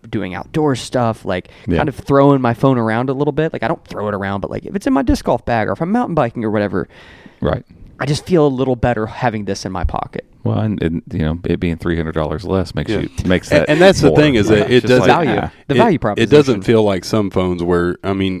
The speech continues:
Speaker 3: granted, there are a f-, small number of sacrifices with the six, but you don't feel like you're getting the lesser phone when you get the
Speaker 2: No,
Speaker 3: six.
Speaker 2: not really.
Speaker 3: It's not like some other devices where they've done, like, "Okay, here's the X L," and, you know, the lesser one, you're making a lot of sacrifices.
Speaker 2: Yeah,
Speaker 3: It's not like
Speaker 2: and,
Speaker 3: that.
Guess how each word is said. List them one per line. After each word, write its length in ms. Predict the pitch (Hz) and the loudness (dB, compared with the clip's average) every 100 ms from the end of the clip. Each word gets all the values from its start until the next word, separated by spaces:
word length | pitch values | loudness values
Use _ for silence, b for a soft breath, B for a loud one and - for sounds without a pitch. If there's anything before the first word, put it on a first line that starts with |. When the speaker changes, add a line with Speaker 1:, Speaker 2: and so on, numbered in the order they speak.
| - | -6
Speaker 3:
granted, 380 | 98 113 120 113 | 0 0 0 0
there 180 | 101 90 | 0 2
are 220 | 98 98 | 0 0
a 40 | |
f-, 280 | 92 - - _ - | -4 -10 -20 _ -14
small 540 | - - 98 98 98 | -10 -4 -2 0 0
number 280 | 98 95 92 | -2 -2 -2
of 80 | 82 | -2
sacrifices 760 | 92 90 101 101 101 98 90 | -4 -4 -4 -2 -2 -2 -4
with 220 | 82 90 | -2 -2
the 100 | - | -2
six, 420 | 110 117 117 - - | -2 -2 -2 -4 -8
but 220 | - 87 | -6 -4
you 100 | 95 | -2
don't 320 | 98 104 - | -2 -2 -4
feel 200 | - 95 | -4 -2
like 220 | 90 80 | -2 -4
you're 120 | 95 | -6
getting 400 | 85 87 85 80 | -4 -4 -4 -8
the 120 | 76 87 | -6 -6
lesser 600 | 82 87 82 - 78 67 | -4 -4 -4 -4 -6 -6
phone 580 | - 85 69 62 52 - _ - | -8 -8 -8 -10 -14 -18 _ -8
when 160 | 85 | -6
you 100 | 80 | -6
get 160 | 85 104 | -4 0
the 60 | |
Speaker 2:
No, 120 | 85 73 | 0 -2
Speaker 3:
six. 160 | 62 | -4
Speaker 2:
not 180 | 92 64 | -2 0
really. 200 | 73 73 | 0 -2
Speaker 3:
It's 140 | 95 101 | -4 -4
not 220 | 90 76 | -4 -4
like 240 | 82 85 | -4 -4
some 240 | - 92 90 | -4 -4 -2
other 500 | 90 85 85 80 85 - 101 | -4 -2 -2 -4 -8 -16 -6
devices 560 | 92 85 85 82 85 80 | -4 -2 -4 -4 -8 -8
where 140 | 80 | -8
they've 220 | 80 78 | -8 -8
done, 240 | 80 85 80 | -8 -8 -8
like, 200 | 85 107 | -10 -8
"Okay, 320 | 123 - 101 | -6 -6 -6
here's 280 | 104 135 - | -6 -8 -6
the 100 | 92 | -6
X 240 | 95 - 135 | -6 -6 -6
L," 340 | 135 110 95 | -2 -2 -2
and, 180 | 92 82 _ B B B B - | -6 -10 _ B B B B -8
you 80 | |
know, 280 | 87 85 80 - | -4 -4 -6 -12
the 300 | 98 92 85 | -18 -8 -4
lesser 360 | 101 127 - | -2 -2 -2
one, 240 | 92 87 85 | -4 -4 -6
you're 100 | 90 | -6
making 240 | 85 82 | -6 -6
a 80 | 78 | -6
lot 300 | 73 78 78 | -4 -4 -4
of 80 | - | -8
sacrifices. 560 | - - - 92 - | -12 -12 -12 -10 -4
Speaker 2:
Yeah, 60 | - | -4
Speaker 3:
It's 80 | 80 | -4
not 160 | 107 60 | -6 -4
like 100 | 85 | -2
Speaker 2:
and, 140 | 90 | -2
Speaker 3:
that. 160 | 55 | -4